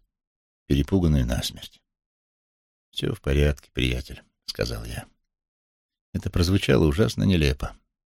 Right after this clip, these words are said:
Я улыбнулся, прокашлялся и начал снова. «Остынь, старина. Худшее уже позади».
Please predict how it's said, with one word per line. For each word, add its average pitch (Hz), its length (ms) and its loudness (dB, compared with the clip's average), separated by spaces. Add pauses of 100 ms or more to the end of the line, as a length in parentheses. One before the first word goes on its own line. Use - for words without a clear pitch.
(920)
Я 90 140 0
улыбнулся, 87 600 4 (760)
прокашлялся - 760 -2 (720)
и 76 60 2
начал 85 320 4
снова. 67 460 -4 (840)
«Остынь, 98 500 2
старина. 62 560 -4 (760)
Худшее 76 360 -2
уже 76 160 2
позади». 62 520 -4